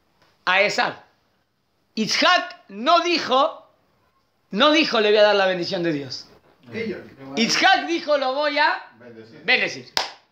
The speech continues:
Speaker 1: ¿Está claro? Es punto clave, ¿eh? Es punto clave de lo que queremos demostrar. Las palabras están,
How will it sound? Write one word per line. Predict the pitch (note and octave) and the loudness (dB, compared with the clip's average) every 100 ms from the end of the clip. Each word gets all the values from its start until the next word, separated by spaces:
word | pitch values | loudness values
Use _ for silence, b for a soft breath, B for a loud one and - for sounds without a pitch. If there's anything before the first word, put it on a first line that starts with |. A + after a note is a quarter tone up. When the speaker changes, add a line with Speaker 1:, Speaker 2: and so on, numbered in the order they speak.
| _ | _
Speaker 1:
¿Está | D#3+ F#3+ | -12 -6
claro? | B3+ C4+ G#3+ - _ _ - | -2 -2 -2 -8 _ _ -16
Es | |
punto | F3+ A3 A#3+ | -8 -4 0
clave, | C4+ F3 D#3+ | 2 2 0
¿eh? | G3 - | -6 -8
Es | E3+ E3+ | -14 -14
punto | - G3 G3 | -14 -10 -2
clave | G#3+ | 0
de | G#3+ | 0
lo | F3+ | 0
que | |
queremos | F3+ F#3+ F3+ | 0 -2 -4
demostrar. | F3 E3+ C3 B B B | -6 -4 -6 B B B
Las | E3 F3+ | 0 0
palabras | G#3+ B3+ B3+ A3 | 2 4 4 2
están, | G#3 A#3+ G#3 C3+ - | 0 2 2 -2 -12